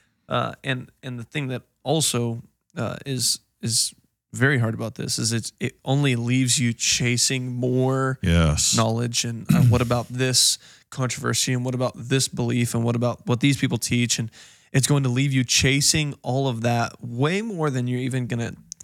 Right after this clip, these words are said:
Speaker 1: concern yourself with repentance and belief.
Speaker 2: Yeah. And,
Speaker 1: It's,
Speaker 2: and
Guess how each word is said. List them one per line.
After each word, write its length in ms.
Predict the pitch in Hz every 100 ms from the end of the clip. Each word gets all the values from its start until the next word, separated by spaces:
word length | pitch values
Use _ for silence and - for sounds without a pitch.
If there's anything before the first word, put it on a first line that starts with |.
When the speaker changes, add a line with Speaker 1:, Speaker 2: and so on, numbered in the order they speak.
| -
Speaker 1:
concern 480 | 120 - 131 135 127
yourself 440 | 110 - 120 -
with 200 | 123 -
repentance 560 | 120 - 123 123 120 120
and 160 | -
belief. 340 | 104 - - -
Speaker 2:
Yeah. 220 | 123 87 - _ - - _ _ -
And, 140 | 175
Speaker 1:
It's, 120 | 143
Speaker 2:
and 60 | 135